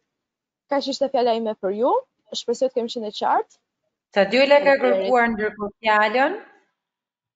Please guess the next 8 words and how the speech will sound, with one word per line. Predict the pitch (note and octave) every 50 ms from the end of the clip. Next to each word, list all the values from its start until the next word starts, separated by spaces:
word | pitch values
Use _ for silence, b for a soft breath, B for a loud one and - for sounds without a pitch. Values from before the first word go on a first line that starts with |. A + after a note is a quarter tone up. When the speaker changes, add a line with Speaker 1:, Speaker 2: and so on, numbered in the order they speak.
| _ _ - -
Speaker 2:
Sadiola | - - G3 F#3 A3+ A3+ A#3+ A#3+
ka | A#3 A#3
kërkuar | G#3+ A3 G#3 G#3 A3 A3 G#3+ G#3+
fjalën. | - G#3 G3 G3+ A3 B3+ C#4 B3+
Faleminderit, | A3+ G#3 G3+ G3+ G3+ G3+ G#3+ A3 A3 G#3 G#3+
Pamela. | - F#3+ F#3+ G3 G3 G3+ A#3+ D4+ F#4 - - _ _ _ _ _ _ _ _ _ _ _ _ _ _ _ _ _ _ _ _ _ _ -
Po, | C4 C4+
Sadiola. | C4 A3+ G3 - F3 E3 D3+ D3